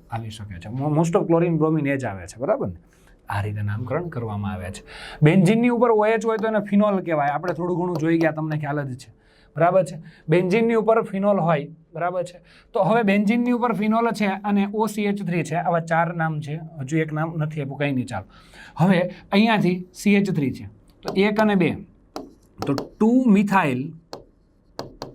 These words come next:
ટુ મિથાઇલ ફિનોલ થશે. આનું નામ શું થશે? ટુ મિથાઇલ ફિનોલ. આનું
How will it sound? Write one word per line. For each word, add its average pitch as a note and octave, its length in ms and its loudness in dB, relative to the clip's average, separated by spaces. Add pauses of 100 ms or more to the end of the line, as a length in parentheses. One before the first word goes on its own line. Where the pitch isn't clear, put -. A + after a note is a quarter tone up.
(1300)
ટુ C4 180 4
મિથાઇલ C4+ 480 4
ફિનોલ A#3 320 2
થશે. G#3+ 300 -2 (280)
આનું E3 180 0
નામ F3+ 160 -2
શું F3+ 160 -4
થશે? E3 240 -6
ટુ G3 260 0
મિથાઇલ F3+ 500 0
ફિનોલ. E3+ 340 -8 (360)
આનું G#3+ 400 2